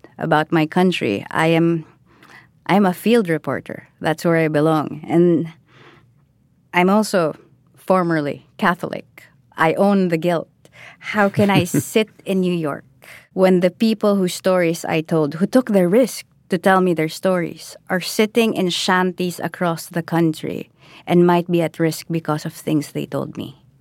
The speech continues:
Speaker 2: In the book, you describe yourself as a citizen of a nation I cannot recognize as my own. Do you still feel that way?
Speaker 1: Yes, but in a more nuanced fashion, in that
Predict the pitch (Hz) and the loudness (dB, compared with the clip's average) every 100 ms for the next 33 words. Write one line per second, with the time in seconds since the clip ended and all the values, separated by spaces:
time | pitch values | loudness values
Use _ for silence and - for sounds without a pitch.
0 | _ _ _ _ _ - 123 104 160 - | _ _ _ _ _ 2 2 4 2 4
1 | 127 123 - 120 113 107 - 107 - 107 | 2 2 2 2 2 0 0 0 -2 -6
2 | - - 139 123 - 110 95 92 95 - | -6 0 0 0 2 0 2 2 2 0
3 | 98 92 - 98 - 110 107 107 135 95 | -4 -6 -8 -10 -2 0 2 0 0 -2
4 | 95 90 90 87 85 85 - - _ _ | -4 -6 -4 -4 -4 -8 -12 -18 _ _
5 | _ _ 95 90 87 82 80 76 110 131 | _ _ -2 0 -2 -2 -2 -6 -2 -2
6 | - 123 117 113 127 - 165 165 _ _ | 2 2 4 4 2 0 -4 -6 _ _
7 | _ _ _ _ _ _ _ _ _ _ | _ _ _ _ _ _ _ _ _ _
8 | _ - _ _ _ _ 240 214 - - | _ -20 _ _ _ _ 2 2 -4 -12
9 | - - - - _ _ _ _ _ _ | -12 -16 -20 -20 _ _ _ _ _ _
10 | _ _ - 226 202 202 _ _ _ _ | _ _ 2 4 4 -2 _ _ _ _
11 | _ _ _ 233 247 240 233 247 220 180 | _ _ _ 4 6 6 6 4 2 -2
12 | 165 - - 151 - - _ _ _ _ | -8 -6 -6 -6 -12 -14 _ _ _ _
13 | _ _ - 208 208 190 170 165 | _ _ 0 2 4 4 2 0